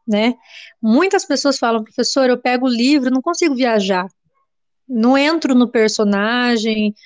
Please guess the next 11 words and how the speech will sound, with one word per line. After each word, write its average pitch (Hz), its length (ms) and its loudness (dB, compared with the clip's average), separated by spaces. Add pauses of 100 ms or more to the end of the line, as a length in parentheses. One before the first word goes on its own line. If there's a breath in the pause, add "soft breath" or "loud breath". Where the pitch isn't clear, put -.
(160 soft breath)
passa 233 320 -2
uma 233 140 0
mosquinha, 226 680 0
eu 220 160 2
me 226 120 2
desconcentro, 233 1160 -2
não 220 140 -2
consigo 233 380 -4
fixar 208 480 -6
a - 20 -2
leitura, 233 800 -4